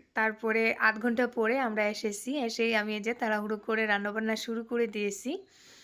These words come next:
এখানে বাজার থেকে কেটে কুটে একটা দেশি মুরগি এনেছিলাম, আহ, সেটা ঝোল করতেছি।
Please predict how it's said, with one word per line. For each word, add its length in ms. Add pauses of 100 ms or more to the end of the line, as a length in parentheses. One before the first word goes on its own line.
(240)
এখানে 400
বাজার 400
থেকে 220
কেটে 300
কুটে 240
একটা 180
দেশি 300
মুরগি 320
এনেছিলাম, 640 (680)
আহ, 400
সেটা 340
ঝোল 200
করতেছি। 840